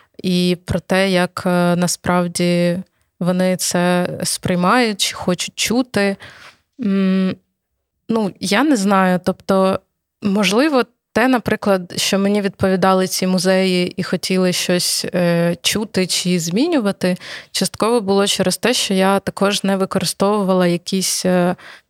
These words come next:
ну, супердипломатичні, сухі листи, якось намагалась, е, більш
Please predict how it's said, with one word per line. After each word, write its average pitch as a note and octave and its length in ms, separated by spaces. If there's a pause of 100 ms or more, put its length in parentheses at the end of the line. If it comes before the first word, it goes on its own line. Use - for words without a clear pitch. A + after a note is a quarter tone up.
(120)
ну, G3 200
супердипломатичні, G3+ 1600
сухі G3+ 680
листи, A3+ 1040
якось F#3+ 520
намагалась, F#3+ 920
е, F3+ 360 (380)
більш F#3 640